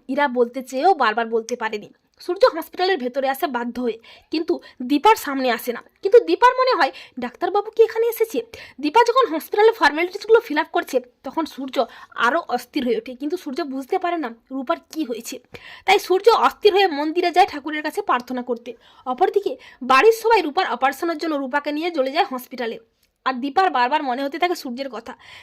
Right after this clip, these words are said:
দীপা বলে, "ডাক্তারবাবু, আপনি কি একবারও আসবেন না? আপনার কথা আজকে খুব মনে পড়ছে। আপনি যেখানেই থাকুন, রূপাকে আশীর্বাদ করুন, ও যেন সুস্থ হয়ে বাড়ি ফিরে আসে।" সবাই যখন রূপাকে নিয়ে হসপিটালে চলে যায়, তখন সূর্য হাজির হয় সেনগুপ্ত বাড়িতে, কিন্তু সূর্য বাড়িতে কাউকে না দেখতে পেয়ে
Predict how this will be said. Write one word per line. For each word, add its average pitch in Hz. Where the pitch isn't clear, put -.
দীপা 403
বলে, 480
"ডাক্তারবাবু, 381
আপনি 349
কি 453
একবারও 370
আসবেন 480
না? 277
আপনার 285
কথা 370
আজকে 285
খুব -
মনে 294
পড়ছে। 262
আপনি 440
যেখানেই 453
থাকুন, 349
রূপাকে 285
আশীর্বাদ 294
করুন, 311
ও 277
যেন 349
সুস্থ -
হয়ে 359
বাড়ি 247
ফিরে 277
আসে।" 233
সবাই 320
যখন 480
রূপাকে 339
নিয়ে 381
হসপিটালে 294
চলে 339
যায়, 262
তখন 262
সূর্য 262
হাজির 240
হয় 359
সেনগুপ্ত 247
বাড়িতে, 220
কিন্তু -
সূর্য 277
বাড়িতে 392
কাউকে 339
না 302
দেখতে 294
পেয়ে 262